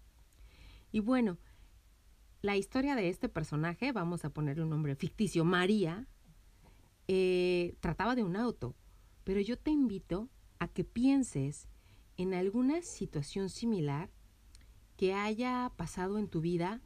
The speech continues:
cuando tal o cual gasto hicieron que tú tuvieras que trabajar N cantidad de horas más y te impidieron disfrutar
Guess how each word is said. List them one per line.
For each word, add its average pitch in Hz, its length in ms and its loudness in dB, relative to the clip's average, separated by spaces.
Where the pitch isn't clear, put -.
cuando 175 340 2
tal 226 440 2
o 180 80 -4
cual 196 320 -4
gasto 202 520 -6
hicieron 240 580 -2
que - 160 -8
tú 226 80 -10
tuvieras 233 460 -2
que 214 260 -4
trabajar 180 560 -4
N 196 380 4
cantidad 147 520 0
de 156 100 0
horas 147 320 -2
más 127 360 -4
y 220 100 -6
te 247 100 0
impidieron 254 680 2
disfrutar 233 720 -2